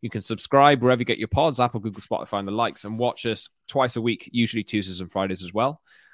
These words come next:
Uh, we're also on YouTube. Like this video, like all the videos we do,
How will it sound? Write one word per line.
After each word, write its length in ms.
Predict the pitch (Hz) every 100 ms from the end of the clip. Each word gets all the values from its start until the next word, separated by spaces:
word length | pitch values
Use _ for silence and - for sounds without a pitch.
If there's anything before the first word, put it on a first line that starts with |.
| _ _
Uh, 500 | 101 98 98 98 87
we're 140 | 92 147
also 160 | 180
on 80 | 208
YouTube. 600 | 214 214 226 208 151 107 -
Like 340 | 143 160 131
this 180 | 143 127
video, 420 | 127 160 190 202 175 _ _ -
like 300 | 123 110 - -
all 200 | 127 127
the 160 | 117
videos 240 | 123 131 110
we 60 |
do, 340 | 104 135 131